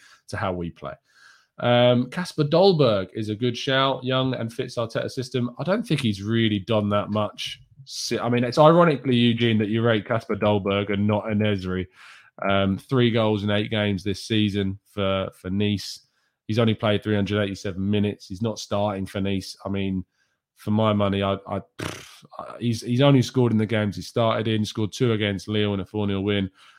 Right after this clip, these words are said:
scored one against Nantes, uh, in a, in a two nil win. But other than that, in all the other minutes he's played, he's not, he's not even been in the squad a few times. I don't think he's the type of striker we should go for whatsoever.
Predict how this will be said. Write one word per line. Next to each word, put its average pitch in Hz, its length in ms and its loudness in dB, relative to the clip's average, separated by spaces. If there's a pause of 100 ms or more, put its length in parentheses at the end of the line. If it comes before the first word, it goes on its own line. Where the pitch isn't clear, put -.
scored 107 340 -2
one 101 240 2
against 95 340 -4
Nantes, 98 600 -4 (180)
uh, 90 380 -4
in 92 120 -4
a, 90 160 -4
in 92 140 -6
a 90 40 -4
two 101 300 -4
nil 95 160 -2
win. 92 240 -2
But 95 120 -4
other 92 140 -6
than 90 120 -2
that, 95 260 -4 (420)
in - 80 -4
all 131 140 6
the 127 100 6
other 110 140 4
minutes 107 260 0
he's 101 120 -8
played, 98 300 -2
he's 90 140 -4
not, 101 300 0
he's 101 100 -6
not 110 120 2
even 98 140 0
been 98 100 -2
in 95 60 -2
the 90 60 -2
squad 113 300 0
a 98 60 -2
few 101 180 -6
times. 92 480 -6 (100)
I 104 200 -4
don't 104 300 0
think 90 340 -8 (580)
he's 104 280 0
the 95 100 -6
type 90 240 -6
of 82 80 -12
striker 87 400 -6
we 80 140 -8
should - 180 -16
go 82 220 -8
for 80 440 -12
whatsoever. 82 800 -8